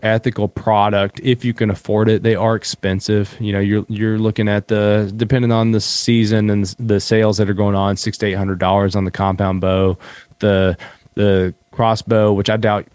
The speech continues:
much of your audience is shooting this, but maybe they've got a blown shoulder or something. You know, you're still looking at about eighteen hundred bucks on that. Uh, the, the, <laughs> that crossbow scope's awesome. It's an awesome product.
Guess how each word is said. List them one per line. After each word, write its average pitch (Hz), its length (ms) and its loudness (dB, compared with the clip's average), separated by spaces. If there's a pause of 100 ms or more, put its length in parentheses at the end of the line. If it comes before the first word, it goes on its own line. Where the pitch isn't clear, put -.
much 104 600 0
of 117 120 0
your 113 140 2
audience 117 340 0
is 113 60 -2
shooting 117 320 0
this, 117 180 2
but 95 160 0
maybe 95 240 0
they've 101 160 -2
got 104 140 0
a 107 40 0
blown 110 320 2
shoulder 113 540 0
or 90 60 -2
something. 90 440 -6
You 90 80 -6
know, 90 100 -4
you're 98 140 -4
still 113 240 0
looking 107 240 0
at 98 100 0
about 98 240 0
eighteen 107 280 -2
hundred 98 240 0
bucks 104 280 -2
on 98 140 0
that. 101 380 0 (440)
Uh, 95 200 0
the, 104 140 0
the, - 800 -4 (200)
<laughs> - 140 -20
that 120 160 -4
crossbow 101 480 -2
scope's - 440 -6 (140)
awesome. - 460 -6 (180)
It's 120 180 0
an 113 140 2
awesome 95 400 0
product. 78 560 -8